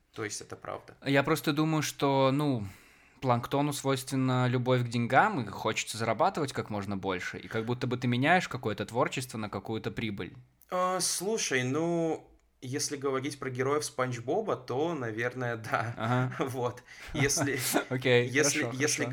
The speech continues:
Speaker 1: говорить про, там, не знаю, классных бизнесменов, которые просто создают новые,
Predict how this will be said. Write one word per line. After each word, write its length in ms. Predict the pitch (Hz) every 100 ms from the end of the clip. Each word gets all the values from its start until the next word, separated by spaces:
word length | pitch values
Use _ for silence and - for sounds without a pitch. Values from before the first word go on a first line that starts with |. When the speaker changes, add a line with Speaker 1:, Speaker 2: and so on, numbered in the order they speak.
| 135
Speaker 1:
говорить 440 | 131 139 147 - -
про, 760 | 131 131 131 131 131 123 120 113
там, 320 | 113 113 110
не 80 | 117
знаю, 320 | 120 113 104 101 _ -
классных 420 | 123 131 131 117
бизнесменов, 680 | 113 113 117 - 151 220 131 - - - _ _ -
которые 1000 | 120 127 120 120 117 113 110 107 110 101 - -
просто 320 | 127 127 113
создают 800 | - 107 107 117 120 113 - -
новые, 840 | 90 113 117 120 117 113 110 104